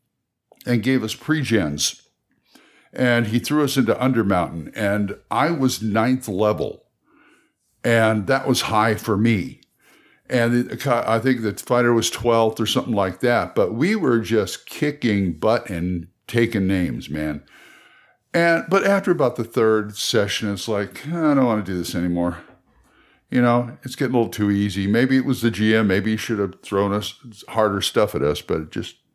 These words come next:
you know, wasn't there. But like I said, and the inventiveness can happen at any level, but the higher level ones are kind of impressive. Even as a game master, I am impressed with some of the stuff that higher level characters come up with.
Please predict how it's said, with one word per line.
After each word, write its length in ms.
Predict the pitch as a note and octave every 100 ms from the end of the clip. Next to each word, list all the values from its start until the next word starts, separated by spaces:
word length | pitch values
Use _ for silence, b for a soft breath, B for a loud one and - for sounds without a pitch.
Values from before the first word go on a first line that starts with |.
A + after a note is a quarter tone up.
| _
you 120 | - G2+
know, 100 | F#2+
wasn't 380 | A2 B2+ A2+
there. 380 | E2 A#2 F2+ - _ _ _ _ _ _
But 120 | D3
like 180 | D3 C3+
I 80 | C3
said, 260 | - C3+
and 200 | G2 C3
the 100 | B2+
inventiveness 960 | C3 C3 C#3 F#3+ F#3 F3 E3+ E3 - -
can 240 | - C3
happen 320 | B2 A#2 G#2+
at 60 | A2+
any 180 | C3 C3
level, 320 | G#2+ G2+ F2+
but 280 | F#2+ A2 -
the 60 | G2+
higher 300 | C3+ D#3 C#3+
level 280 | A#2+ G2+
ones 340 | G2+ G#2+ F#2+ - A#2
are 260 | A2+ A2+
kind 380 | - - A#2 A#2
of 320 | G#2 D#2+ - -
impressive. 840 | F#2+ C#2 - C2 - - - - _ _ _
Even 260 | C3 B2 A#2
as 320 | G2+ G2+ F#2
a 60 | F#2+
game 360 | F#2 F#2+ F2
master, 400 | D#2 C2 - -
I 200 | - D2+
am 160 | C2+ C2+
impressed 580 | C2 - E2+ A#1 - -
with 160 | A#1+
some 240 | - G#2 D#2+
of 60 |
the 80 | B1
stuff 340 | - - D2
that 140 | - -
higher 240 | F2+ D2
level 240 | C#2 C2 C2
characters 500 | G2 C#2+ - B1+ -
come 220 | D2+ C#2
up 180 | A1+ -
with. 260 | G1+ -